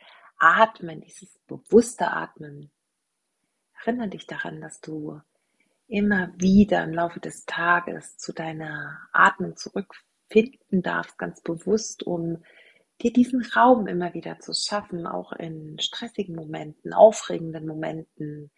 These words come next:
Dafür musst du noch nicht einmal die Augen schließen, aber du erinnerst dich immer wieder an die Essenz deines Lebens, an deine Atmung, die lebensnotwendig ist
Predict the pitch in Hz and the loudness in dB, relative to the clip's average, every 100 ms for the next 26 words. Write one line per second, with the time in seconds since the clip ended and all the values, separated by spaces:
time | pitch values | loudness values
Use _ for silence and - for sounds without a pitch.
0 | - - - _ 196 - 196 226 285 - | -20 -20 -20 _ -10 2 8 10 8 0
1 | 180 160 160 180 - 160 160 - 170 175 | -6 -6 -8 -8 -8 -8 -10 -6 -6 -6
2 | 165 - - 175 175 175 - 156 165 156 | -10 -10 -6 -4 -4 -6 -10 -14 -14 -14
3 | 156 160 - - 160 175 185 - - 160 | -10 -8 -8 -8 -6 -6 -6 -8 -14 -12
4 | - 180 170 165 160 156 156 - - - | -6 -4 -4 -4 -4 -6 -10 -20 -20 -20
5 | - - 175 170 170 165 165 _ _ _ | -16 -6 -6 -4 -6 -8 -12 _ _ _
6 | _ _ _ - - - - 220 226 202 | _ _ _ -10 -10 -8 -2 -2 -2 -4
7 | - - 165 - 165 165 196 196 - 175 | -6 -8 -8 -12 -4 0 0 -2 -8 -12
8 | 170 - - - 165 160 165 156 160 - | -18 -20 -20 -12 -10 -8 -10 -12 -14 -18
9 | _ _ _ _ _ _ _ _ _ _ | _ _ _ _ _ _ _ _ _ _
10 | - 147 147 151 - 185 - 190 160 151 | -14 -10 -6 -6 -6 -6 -8 -8 -2 0
11 | 151 165 202 185 - 165 - 156 - 165 | 6 8 8 4 -4 -10 -8 -8 -6 -8
12 | - - 50 - - - | -8 -10 -10 -14 -20 -20